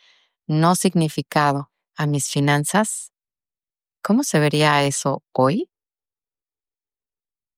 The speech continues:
Todo lo que me impida hacer, saber, percibir y recibir esto.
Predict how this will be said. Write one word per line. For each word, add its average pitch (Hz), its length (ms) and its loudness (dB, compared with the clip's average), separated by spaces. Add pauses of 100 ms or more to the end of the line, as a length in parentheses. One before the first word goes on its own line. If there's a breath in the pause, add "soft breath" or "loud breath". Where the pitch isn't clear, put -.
(880)
Todo 180 240 4
lo 180 100 2
que 156 120 0
me 151 100 0
impida 151 360 0
hacer, 151 340 0
saber, 147 360 0
percibir 139 500 -2
y 139 120 0
recibir 139 600 0
esto. 160 400 0